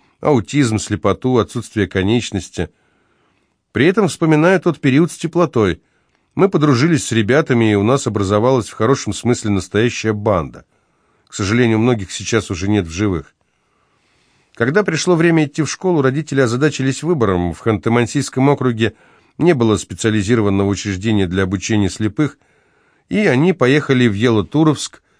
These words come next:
и Ишим, где общались с преподавателями. Ни та, ни другая школа им не понравились, как часто бывает,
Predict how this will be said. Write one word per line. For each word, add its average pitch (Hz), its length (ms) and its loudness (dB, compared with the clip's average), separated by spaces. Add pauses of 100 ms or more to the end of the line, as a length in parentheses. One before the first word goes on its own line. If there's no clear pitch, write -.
(160)
и 120 320 0
Ишим, 156 460 0 (340)
где 113 300 0
общались 147 420 -2
с - 60 -12
преподавателями. 120 920 -2 (640)
Ни 123 140 2
та, 143 160 0
ни 135 120 2
другая 127 380 2
школа 117 340 0
им 117 120 4
не 117 80 2
понравились, 120 880 0
как 101 160 -6
часто 110 300 -4
бывает, 107 440 2